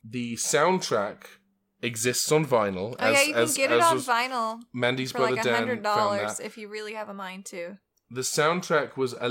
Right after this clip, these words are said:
Speaker 1: is a limited edition, and there are only fifty copies produced.
Speaker 2: What? And they're only a hundred dollars?
Speaker 1: I guess so. That's, that's a steal.
Speaker 2: They're only a hundred dollars, and there's fifty of them
Speaker 1: Yeah.
Speaker 2: on the, on this planet that we all share.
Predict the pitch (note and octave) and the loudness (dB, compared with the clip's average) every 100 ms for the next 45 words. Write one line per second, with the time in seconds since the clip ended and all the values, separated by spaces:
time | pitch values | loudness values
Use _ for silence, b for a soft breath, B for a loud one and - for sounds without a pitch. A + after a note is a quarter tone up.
0 | A#2+ A#2+ A#2+ A#2 B2 C3+ C#3+ B2+ B2+ - | -2 -4 -4 -2 -2 -4 -6 -2 -2 -2
1 | B2 G#2+ G#2+ G#2+ G2+ - B2+ C3+ B2 A#2 | -8 -6 -4 -6 -6 -4 -2 -4 -4 -4
2 | - G#2 - G2+ F2 - D4 G4+ C#5 F5 | -2 -6 -6 -8 -8 -10 -8 -8 -8 -6
3 | F#5+ G#5 A5 A5+ A5+ A#5 A5 - A3+ C4 | 0 4 8 12 12 12 8 -2 -10 -4
4 | D4+ D4+ F4+ F#4+ D#4 D#4 E4+ A#3+ G#3 G#3+ | 2 2 0 -4 -4 -4 -4 2 4 4
5 | E4+ G#4 - - F#3 F#3+ B2 - - D#3 | 2 2 2 2 4 4 4 2 2 0
6 | - - - D#3 E3 A#3 - A3+ C#4+ E4+ | 0 0 0 -2 0 -2 0 0 0 2
7 | E4 D#4 D4+ C#4+ A#3 A#3 B3 - A3 A3 | 2 2 0 0 4 4 4 -4 -6 -6
8 | - C4 C4 B3+ A#3 G#3 F#3+ F#3 G#3 G#3 | -8 -6 -6 -8 -8 -4 -2 -2 -2 -2
9 | G3+ G3 _ - A3 A#3 A3 - - A3 | -4 -10 _ -4 0 0 0 -8 -10 -8
10 | F#3+ F3+ - F#3+ F#3+ F3+ F#3+ - - - | -8 -8 -6 -6 -4 -6 -6 -8 -8 -10
11 | G#3 | -12